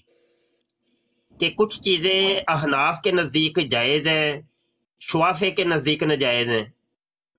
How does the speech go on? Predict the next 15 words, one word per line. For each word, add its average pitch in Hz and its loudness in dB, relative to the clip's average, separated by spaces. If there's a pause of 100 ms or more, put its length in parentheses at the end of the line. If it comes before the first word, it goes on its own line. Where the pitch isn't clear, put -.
(140)
कुछ 202 2
शुआफ़े 190 0
के 202 0
नज़दीक 170 0
नाजायज़ 151 0
हैं, 143 0 (1600)
तो 165 2
हनाबिला 143 0
के 185 -2
नज़दीक, 170 0
ए, 151 2 (1600)
मसला 147 2
कुछ 143 -4
और 120 2
है। 101 -4